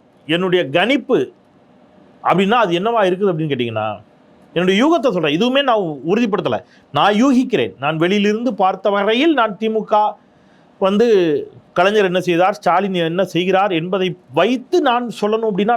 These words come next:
நான் என்ன நினைக்கிறேன்னா, இன்னும் இன்று மாலையோ நாளையோ இது நிச்சயமா நடக்காது. அதுக்கு இன்னும் கூட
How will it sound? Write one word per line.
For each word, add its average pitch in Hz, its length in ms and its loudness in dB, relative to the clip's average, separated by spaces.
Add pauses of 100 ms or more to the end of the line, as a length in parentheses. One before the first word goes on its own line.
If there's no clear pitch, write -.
நான் 185 140 -2
என்ன 202 160 -4
நினைக்கிறேன்னா, 156 420 -2 (1500)
இன்னும் 277 220 0 (840)
இன்று 226 280 0
மாலையோ 196 320 0 (140)
நாளையோ 180 320 0 (100)
இது 156 120 0 (180)
நிச்சயமா 160 340 -4
நடக்காது. 123 380 -4 (2000)
அதுக்கு 127 340 -2 (1400)
இன்னும் 131 200 -4
கூட 160 120 2